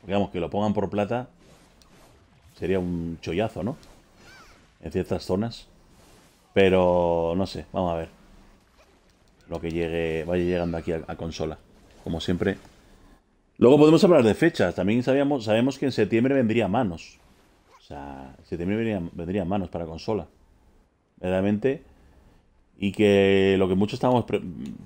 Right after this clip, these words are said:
mirando, ¿no? Cuando dijeron, "Estamos trabajando en lo te-, la reforma imperial". Hombre, poco a poco se van sacando las S también, ¿eh? Drater, tú que eres del, el hombre de las S. ¿Qué pasa, Guti? Sí, sí, estábamos hablando de ti, poniéndote asqueroso. Bienvenido, Guti, ¿cómo estás?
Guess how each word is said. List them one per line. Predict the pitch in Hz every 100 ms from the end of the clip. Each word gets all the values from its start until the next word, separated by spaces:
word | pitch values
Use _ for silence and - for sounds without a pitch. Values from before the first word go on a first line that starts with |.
| - -
mirando, | 95 95 113 98
¿no? | 98 113
Cuando | 92 87
dijeron, | 85 101 104 107
"Estamos | 101 104 104
trabajando | 101 101 113 107 90
en | 85
lo | 82
te-, | 82 80
la | 82
reforma | 85 85 95 98
imperial". | 95 95 113 113
Hombre, | 123 107 82 - -
poco | 104
a | 123
poco | 123
se | 117
van | 107
sacando | 101 101
las | 92 -
S | 90
también, | 90 85 82 76
¿eh? | 107 104 85
Drater, | 85 95 123
tú | 107 110
que | 113
eres | 110
del, | 104 104 92
el | 95
hombre | 110 101
de |
las | 85 80
S. | 101 - 143 - - - - - - _ _
¿Qué | -
pasa, | 120 127 107
Guti? | 123 127 175
Sí, | 143 160
sí, | 120
estábamos | 135 120 131 139
hablando | 127 123
de | 110
ti, | 95 135
poniéndote | 113 120 110
asqueroso. | 101 113 113 95
Bienvenido, | 113 127 131 110
Guti, | 120 110
¿cómo | 87 107
estás? | 107 90 -